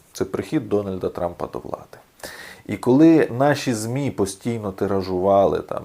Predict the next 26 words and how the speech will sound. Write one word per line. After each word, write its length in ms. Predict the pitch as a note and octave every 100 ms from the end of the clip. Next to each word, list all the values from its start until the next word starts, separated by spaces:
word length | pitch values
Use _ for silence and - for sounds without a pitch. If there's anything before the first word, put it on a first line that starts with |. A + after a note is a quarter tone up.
| D#2+
якісь 360 | - - -
різні 360 | - F#2 - D#2+
фрази 520 | - G2 G2+ G2 E2
і 40 | -
старалися 600 | - - - - - -
облити 540 | G#2 F#2 G2 F#2+ F2+
з 80 | G2
ніг 200 | F2+ F2+
до 140 | F2
голови 440 | F2+ E2+ F#2 - D#2+
республіканців, 1080 | F2+ - E2 - - - C3 C#3+ - F#2+ - -
намалювати 540 | - - - - D#2+
їх 240 | D#2 -
чортами, 680 | - D#2+ - - A#2+ C3+ G2+ - - - - - -
в 60 |
той 140 | F#2 D#2
час 280 | D2+ D#2
як 120 | D#2 -
демократи — 580 | F2+ C#2+ - - -
це, 140 | D#2+ D2+
звичайно, 520 | - E2 - - - -
ангели 480 | C3+ D3 C3 A#2+
були 340 | G#2+ A2 - A#2
і 60 |
так 220 | A#2+ - A2
далі, 320 | E3 G3+